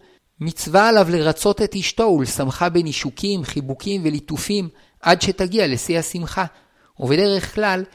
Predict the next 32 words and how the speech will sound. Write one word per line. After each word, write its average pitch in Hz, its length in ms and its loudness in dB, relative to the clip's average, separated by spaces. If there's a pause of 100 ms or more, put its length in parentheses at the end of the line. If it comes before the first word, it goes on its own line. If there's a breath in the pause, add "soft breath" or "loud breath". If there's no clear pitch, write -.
(240 soft breath)
אם 214 120 2
ינהג 190 400 0
כך, 180 360 -4 (300 soft breath)
למרות 214 360 6
שאינו 185 380 0
זוכה 175 320 0
לקיים 165 380 0
את 165 100 -6
החיבור, 143 500 -2 (420 soft breath)
אשתו 240 280 2
לא 240 120 4
תרצה 220 380 -2
להתגרש 160 540 -2
ממנו. 156 400 -6 (680)
מי 170 220 -2
שאשתו 165 460 -2
מוחלת 180 480 -2
לו 147 100 4
על 139 80 4
עונתה 135 360 2
בלב 156 260 0
שלם, 151 440 -4 (460 soft breath)
מחילתה 160 560 4
מחילה, 147 420 0 (440)
ובתנאי 220 540 2
שהאיש 196 380 2
כבר 196 220 0
קיים 208 380 0
את - 160 -6
מצוות 175 400 2
פרייה 170 300 2
ורבייה. 156 360 0